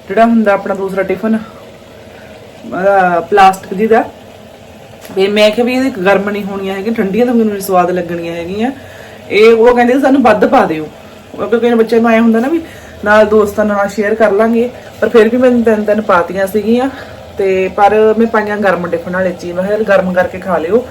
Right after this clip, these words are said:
ਇੱਕ ਤਾਂ ਪੂਰੀਆਂ ਕਿਉਂ ਤੇਲ ਵਾਲੀਆਂ ਹੁੰਦੀਆਂ, ਕਿਉਂ ਠੰਡੀਆਂ ਖਾ ਕੇ ਬਿਮਾਰ ਹੋ ਜਾਓਗੇ, ਤਾਂ ਕਰਕੇ। ਹਾਂਜੀ, ਸਬਜ਼ੀ ਵੀ ਪਾ ਲਈ ਮੈਂ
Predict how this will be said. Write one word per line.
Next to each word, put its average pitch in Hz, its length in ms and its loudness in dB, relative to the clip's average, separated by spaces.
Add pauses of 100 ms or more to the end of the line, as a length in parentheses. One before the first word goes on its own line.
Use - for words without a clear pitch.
(260)
ਇੱਕ 196 100 -6
ਤਾਂ 214 120 2
ਪੂਰੀਆਂ 208 440 -2
ਕਿਉਂ 202 400 -6 (240)
ਤੇਲ 208 240 0
ਵਾਲੀਆਂ 196 300 2
ਹੁੰਦੀਆਂ, 220 300 0
ਕਿਉਂ 208 260 -4 (100)
ਠੰਡੀਆਂ 202 340 0
ਖਾ 226 120 2
ਕੇ 190 100 -6
ਬਿਮਾਰ 180 440 0
ਹੋ 170 40 -4
ਜਾਓਗੇ, 208 400 -2 (880)
ਤਾਂ 170 180 -2
ਕਰਕੇ। - 340 -4 (1800)
ਹਾਂਜੀ, 208 220 -14
ਸਬਜ਼ੀ 190 380 -6
ਵੀ 220 120 -10
ਪਾ 233 180 2
ਲਈ 240 120 -4
ਮੈਂ 247 180 -6